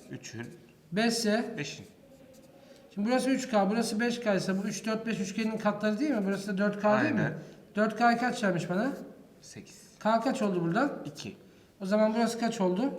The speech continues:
Speaker 1: On.
Speaker 2: On. Burası kaç oldu? Altı. Yani dedik üçe altı, beşe on.
Speaker 1: Evet.
Speaker 2: Şimdi bak altıya üç oran mı var?
Speaker 1: Hı hı.
Speaker 2: Aynı şekil aslında. <clears throat> İkiye bir oran mı var?
Speaker 1: Evet.
Speaker 2: O zaman burası iki x ise burası?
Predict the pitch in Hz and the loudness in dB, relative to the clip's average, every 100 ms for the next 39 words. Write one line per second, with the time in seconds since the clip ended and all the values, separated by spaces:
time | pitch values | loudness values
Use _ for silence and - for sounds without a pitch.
0 | - 120 107 214 269 - 214 220 - 196 | -8 -2 2 2 0 -4 -4 -2 -2 -4
1 | 151 175 175 254 285 - - - - - | 0 0 2 0 -2 -8 -16 -20 -20 -6
2 | 196 180 156 139 - - - - - - | -2 0 -2 -6 -8 -16 -20 -20 -20 -6
3 | 214 226 214 233 247 233 208 160 240 - | -2 0 0 0 4 6 6 4 2 4
4 | 214 151 - - - 107 - - - - | 4 4 0 -6 -10 -12 -12 -20 -14 -4
5 | 220 214 - 208 202 202 247 240 247 262 | 4 4 4 4 4 4 2 2 4 4
6 | 262 226 233 - - 110 131 135 - - | 4 2 0 -4 -8 -8 -6 -8 -12 -10
7 | - 214 247 190 160 160 151 - 131 120 | 0 2 4 2 0 0 -2 -4 -8 -10
8 | - - - - _ _ - 143 - - | -14 -20 -20 -20 _ _ -12 -8 -6 -4
9 | - - - - 156 - 214 214 226 285 | -6 -8 -16 -16 -8 0 4 4 4 4
10 | 269 165 - - 107 95 - - - - | 4 2 0 -4 -6 -8 -14 -20 -20 -20
11 | - - - - - - 190 180 233 233 | -20 -20 -20 -20 -20 -20 -6 2 4 4
12 | 240 233 220 254 240 - 220 226 214 269 | 4 2 0 0 0 0 2 2 2 0